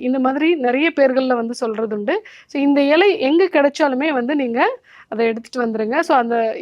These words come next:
இலை வந்து நிறைய ஆன்டி ஃபங்கல் ஆக்டிவிட்டி இருக்கிறதுனால, இதை வந்து நீங்க க்ரீம் ஆக்கி வந்து பயன்படுத்தலாம்.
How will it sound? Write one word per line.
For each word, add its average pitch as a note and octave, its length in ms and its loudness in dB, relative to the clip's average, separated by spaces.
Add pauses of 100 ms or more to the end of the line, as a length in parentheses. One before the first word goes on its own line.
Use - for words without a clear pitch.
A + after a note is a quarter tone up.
இலை D4 140 0
வந்து C4+ 260 0
நிறைய C#4+ 320 0 (180)
ஆன்டி G4 260 2
ஃபங்கல் C#4+ 400 -2 (160)
ஆக்டிவிட்டி B3 500 -8
இருக்கிறதுனால, A3 640 -4 (440)
இதை A#3 200 -4
வந்து A#3 240 0
நீங்க C4 240 0 (160)
க்ரீம் D4+ 360 4
ஆக்கி A#3+ 260 -4
வந்து A#3 200 -2
பயன்படுத்தலாம். A3 720 -2